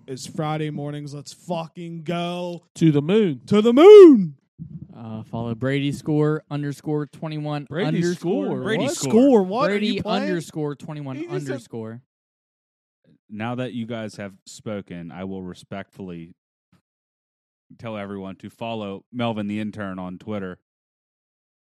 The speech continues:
Speaker 4: at Melvin the Intern. Brady score. <laughs>
Speaker 3: I
Speaker 1: I'm
Speaker 3: hate this
Speaker 1: actually,
Speaker 3: intern.
Speaker 1: actually, I know you're in a rush, but I ha-, kinda have a bone to pick with you.
Speaker 2: Oh, shit.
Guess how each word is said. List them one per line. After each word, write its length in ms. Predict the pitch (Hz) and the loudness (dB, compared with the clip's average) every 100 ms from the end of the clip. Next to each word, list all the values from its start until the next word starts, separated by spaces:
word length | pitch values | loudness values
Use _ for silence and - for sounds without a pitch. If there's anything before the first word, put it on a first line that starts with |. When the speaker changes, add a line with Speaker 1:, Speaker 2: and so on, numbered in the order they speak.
| - | -18
Speaker 4:
at 200 | 107 101 | -16 -10
Melvin 320 | 104 92 90 | -8 -8 -8
the 100 | 92 | -14
Intern. 440 | 95 90 87 85 _ _ _ _ | -16 -20 -20 -20 _ _ _ _
Brady 200 | 107 90 | -16 -16
score. 400 | - 220 170 98 - _ _ _ _ _ _ _ _ _ - | 0 6 6 4 -6 _ _ _ _ _ _ _ _ _ -16
<laughs> 0 | |
Speaker 3:
I 80 | - - _ - - _ _ _ _ - - 131 - 349 _ - 349 165 156 - | -16 -18 _ -20 -20 _ _ _ _ -20 -20 _ -18 -18 _ -20 -20 -20 -20 -18
Speaker 1:
I'm 200 | 151 139 | -12 -8
Speaker 3:
hate 300 | 131 135 135 | -2 0 0
this 180 | 135 127 | -2 -2
Speaker 1:
actually, 120 | 131 | -2
Speaker 3:
intern. 320 | 120 117 107 | -6 -8 -12
Speaker 1:
actually, 540 | 147 151 - 147 123 123 _ _ _ _ _ _ - 160 - | -14 -16 -20 -20 -20 -20 _ _ _ _ _ _ -20 -20 -20
I 160 | 151 175 | -12 -4
know 140 | 180 | -2
you're 200 | 165 151 | -2 -4
in 80 | 139 | -8
a 60 | 131 | -10
rush, 260 | 123 117 | -10 -10
but 140 | - 123 | -12 -12
I 80 | |
ha-, 120 | 123 131 | -12 -12
kinda 200 | - 131 | -10 -10
have 140 | 131 117 | -12 -12
a 60 | |
bone 240 | 110 120 117 | -14 -14 -14
to 60 | |
pick 240 | 113 117 - | -16 -16 -14
with 200 | 117 123 | -16 -12
you. 180 | 113 110 _ 165 143 | -14 -16 _ -20 -20
Speaker 2:
Oh, 140 | 120 | -20
shit. 360 | 127 - 120 117 | -20 -20 -20 -20